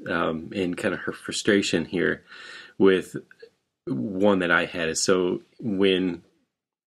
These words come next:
after I got out of the Army, and, you know, I, I, I knew that I was paying for this, and that this was, you know,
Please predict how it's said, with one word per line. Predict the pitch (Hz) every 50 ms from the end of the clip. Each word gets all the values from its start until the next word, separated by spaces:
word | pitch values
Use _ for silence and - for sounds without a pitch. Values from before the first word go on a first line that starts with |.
| _ - -
after | 104 107 - 127 113
I | 101
got | 95 101 98 92
out | 90 90
of | 90 85
the | 85 82
Army, | 78 80 82 82 82 80 85 - _ - -
and, | 90 85 90 - 127
you | 143 139 120
know, | 113
I, | 113 117 117 - 110 113 113
I, | 113 113 -
I | 110 110 107
knew | 90 85 85 82 82 82 80 - _ _ -
that | - 85 85 87 87 _ _ _ _ _ _ _ _ _ _ _ _ _ _ _ _ _ - - - - - -
I | - 87 78
was | 73 76 76
paying | - - - 87 85 87 82
for | - 92
this, | 85 82 110 120 - -
and | 71 71
that | 71 - - 87
this | 85 82 - -
was, | 80 78 - - - - _ -
you | 95 -
know, | 78 78 78